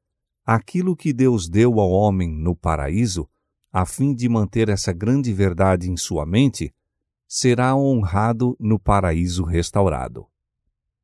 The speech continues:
O futuro nos é apresentado nas escrituras proféticas. Com base nelas, aprendemos que nosso planeta está reservado para o fogo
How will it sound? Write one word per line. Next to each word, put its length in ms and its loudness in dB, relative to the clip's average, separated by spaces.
O 120 6
futuro 600 0
nos 260 4
é 100 6
apresentado 800 2
nas 200 2
escrituras 680 0
proféticas. 880 -4
Com 180 4
base 380 2
nelas, 640 0
aprendemos 680 0
que 100 -8
nosso 320 -2
planeta 460 0
está 240 -2
reservado 680 2
para 280 2
o 80 2
fogo 520 2